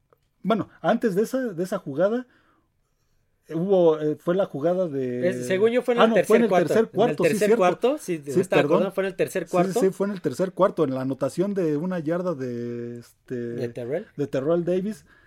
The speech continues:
Speaker 1: Una, una
Speaker 2: Una
Speaker 1: jugada
Speaker 2: jugada
Speaker 1: antes,
Speaker 2: antes.
Speaker 1: fue la jugada de, la
Speaker 2: Una o
Speaker 1: famosa
Speaker 2: dos.
Speaker 1: jugada de John Elway,
Speaker 2: El
Speaker 1: este,
Speaker 2: helicóptero de
Speaker 1: el
Speaker 2: John
Speaker 1: helicóptero.
Speaker 2: Elway.
Speaker 1: Sí, sí, sí.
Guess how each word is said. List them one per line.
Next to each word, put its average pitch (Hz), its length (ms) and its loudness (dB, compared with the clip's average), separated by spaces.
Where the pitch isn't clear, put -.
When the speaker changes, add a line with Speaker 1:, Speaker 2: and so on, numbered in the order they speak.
Speaker 1:
Una, 165 640 0
una 175 300 -6
Speaker 2:
Una 175 40 -4
Speaker 1:
jugada 151 340 0
Speaker 2:
jugada 165 200 2
Speaker 1:
antes, 175 300 -2
Speaker 2:
antes. 165 100 -8
Speaker 1:
fue 165 200 2
la 170 140 0
jugada 160 360 -2
de, 123 500 -6
la 127 80 -6
Speaker 2:
Una 240 140 -2
o - 20 2
Speaker 1:
famosa 165 120 0
Speaker 2:
dos. 143 80 0
Speaker 1:
jugada 156 280 -2
de 131 180 -6
John 160 240 2
Elway, 160 380 2
Speaker 2:
El 170 160 2
Speaker 1:
este, 165 40 4
Speaker 2:
helicóptero 208 640 2
de 139 180 -6
Speaker 1:
el 123 140 -10
Speaker 2:
John 175 220 2
Speaker 1:
helicóptero. 165 80 4
Speaker 2:
Elway. 139 280 0
Speaker 1:
Sí, 170 100 -4
sí, 190 80 0
sí. 190 40 -8